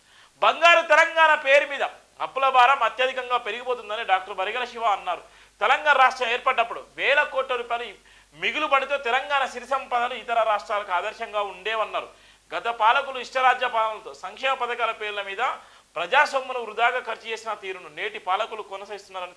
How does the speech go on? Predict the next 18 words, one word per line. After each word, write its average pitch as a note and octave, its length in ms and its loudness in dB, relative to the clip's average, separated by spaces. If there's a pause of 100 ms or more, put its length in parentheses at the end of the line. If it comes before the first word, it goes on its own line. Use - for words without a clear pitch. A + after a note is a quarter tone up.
తెలంగాణ F#3 360 -6 (480)
సమాజం B3 460 0
భావిస్తుందన్నారు. F#3+ 720 -2 (360)
సభల B3 260 2 (100)
పేర్ల C4 220 0 (100)
మీద, B3 140 -6 (160)
సమావేశాల A#3+ 460 -2 (100)
పేర్ల A3 240 -6
మీద, G#3+ 120 -2 (480)
సమీక్షల C4+ 460 -2 (100)
పేర్ల B3 280 -2
మీద, A3+ 100 -6 (120)
సంబరాల B3+ 360 0 (100)
పేర్ల A3+ 260 -4
మీద G3 100 -8 (120)
తెలంగాణ B3 320 -2 (100)
సొమ్మును G#3 260 -10
అత్యధికంగా G#3+ 480 -10